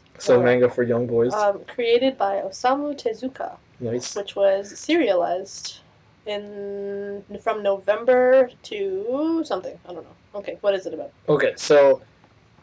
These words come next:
Speaker 1: before Lion King was made, there
Speaker 2: This
Speaker 1: was this
Speaker 2: was made
Speaker 1: show.
Speaker 2: in nineteen fifty. Okay,
Speaker 1: Yeah.
Speaker 2: yeah.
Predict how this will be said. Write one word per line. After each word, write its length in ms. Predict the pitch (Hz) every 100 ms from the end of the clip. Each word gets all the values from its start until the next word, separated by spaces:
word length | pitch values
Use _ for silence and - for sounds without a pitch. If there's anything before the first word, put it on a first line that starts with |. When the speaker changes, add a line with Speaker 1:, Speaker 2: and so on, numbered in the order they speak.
| -
Speaker 1:
before 340 | 143 - 180
Lion 360 | 170 127 139 160
King 180 | 170 165
was 140 | 165
made, 240 | 160 175 202 180 _ _ _
there 120 | - 139
Speaker 2:
This 40 |
Speaker 1:
was 80 | 135 139
this 40 |
Speaker 2:
was 120 | 202
made 60 | 208 139
Speaker 1:
show. 60 |
Speaker 2:
in 80 | 202
nineteen 360 | 208 240 208 196 -
fifty. 320 | 254 - 180 _ - -
Okay, 80 |
Speaker 1:
Yeah. 180 | 151 -
Speaker 2:
yeah. 140 | 240